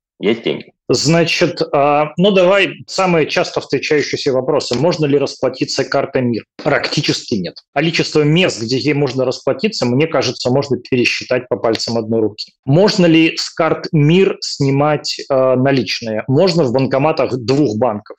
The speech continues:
Speaker 2: Есть, а, Г Р С К банк, есть Керемет банк. Вот только эти два банка дают возможность снимать с, а,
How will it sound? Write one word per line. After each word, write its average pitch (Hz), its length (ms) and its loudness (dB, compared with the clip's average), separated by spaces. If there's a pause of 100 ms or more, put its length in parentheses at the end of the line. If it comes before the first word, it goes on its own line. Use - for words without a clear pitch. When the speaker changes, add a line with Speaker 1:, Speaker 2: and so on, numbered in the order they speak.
(120)
Speaker 2:
Есть, 127 480 -2
а, 127 340 2
Г 123 80 0
Р 127 120 2
С - 80 -6
К 202 160 0
банк, 170 400 0
есть 131 400 -2
Керемет 131 400 0
банк. 92 320 -4
Вот 113 220 -2
только 175 260 4
эти - 400 0
два 120 220 0
банка 165 380 0
дают 117 320 0
возможность 120 600 -2
снимать 120 340 0
с, - 220 -8
а, 107 280 2